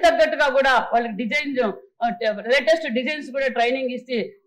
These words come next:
నేతన్నలకు సహాయంగా ఉన్నాం. అదే విధంగా దగ్గరలో sellers and buyers మీటింగ్ కూడా పెట్టి పెద్ద పెద్ద షాపుల్లో ఇక్కడ ఎప్పుడైతే ఇప్పుడు స్టాక్ ఉందో ఆ స్టాక్ ను కూడా sellers and buyers మీటింగ్ పెట్టి కూడా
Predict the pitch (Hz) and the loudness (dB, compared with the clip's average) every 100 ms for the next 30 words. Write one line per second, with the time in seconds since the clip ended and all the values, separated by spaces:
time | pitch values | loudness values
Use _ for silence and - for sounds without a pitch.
0 | 220 240 262 247 247 233 226 220 240 240 | -6 -2 0 0 0 -4 0 2 2 0
1 | 233 240 320 247 294 339 330 320 226 247 | -2 0 2 4 4 4 4 2 2 2
2 | 247 320 320 320 269 285 330 320 285 220 | 2 0 0 0 0 2 2 2 -2 0
3 | 262 269 - 226 240 254 254 247 240 214 | 0 0 -4 -8 -4 0 0 0 -2 -4
4 | 277 220 - _ 539 - 339 349 349 330 | -2 -2 -6 _ 0 4 4 4 4 4
5 | 277 277 285 285 254 - - - 208 254 | 4 4 2 2 4 2 -4 -6 0 2
6 | 254 311 320 320 269 247 240 247 285 277 | 2 2 0 0 -4 -2 4 4 4 0
7 | 269 233 226 220 233 294 311 294 277 247 | 2 2 2 2 4 4 0 2 4 4
8 | - - - 269 294 320 311 247 247 262 | 2 -8 -2 0 2 2 2 2 0 0
9 | 254 233 247 262 240 226 233 233 240 | -2 -6 -6 -4 -4 -4 -4 0 2